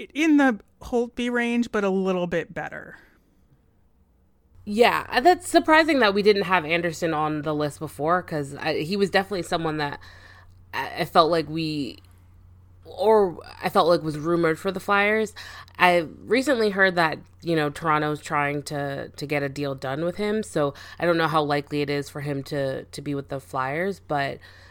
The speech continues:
Speaker 2: um, another guy that in theory would be great, but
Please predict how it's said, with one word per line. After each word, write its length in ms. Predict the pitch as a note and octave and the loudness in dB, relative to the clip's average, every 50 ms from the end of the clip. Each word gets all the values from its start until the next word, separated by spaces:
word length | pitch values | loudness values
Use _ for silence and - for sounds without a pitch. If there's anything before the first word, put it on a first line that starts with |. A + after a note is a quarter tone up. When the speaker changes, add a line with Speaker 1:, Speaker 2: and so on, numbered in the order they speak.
| - - - | -20 -18 -8
Speaker 2:
um, 380 | - D3+ D3 D3 C#3+ C#3 C#3 - - | -4 -2 0 0 -2 -4 -6 -2 0
another 360 | G3+ A3+ A#3+ B3 C4 B3+ B3 | 4 4 6 4 4 2 0
guy 300 | A#3 A3+ A3+ A3+ A#3 A3+ | 2 0 0 0 -2 -4
that 380 | G3+ G3+ F#3+ G3 F#3+ F#3+ F#3 - - - - - - - - - _ - | -2 -2 -2 0 -2 -4 -6 -10 -18 -20 -20 -20 -20 -20 -20 -20 _ 0
in 560 | - G#3+ G#3 G3+ G3 F#3+ F#3 F3+ F3 E3+ E3 - | 2 4 4 4 2 0 -2 -2 -4 -6 -6 -10
theory 600 | - - - A3+ A3 A3 A3+ A#3+ B3 B3+ C4 C4+ | -14 -10 -4 0 2 4 4 4 2 0 -2 -2
would 200 | A3+ A#3 A3+ F3 | 0 0 0 0
be 100 | F#3+ G3 | -2 -6
great, 640 | D#3+ E3 D#3+ D#3 D3+ E3 G3+ B2+ - - - - - - - - | -4 -2 -2 -2 -2 -4 -6 -8 -12 -14 -16 -16 -18 -20 -12 -4
but 440 | - F3 E3+ E3 D#3+ D#3 - - | 0 0 2 2 0 -2 -4 -12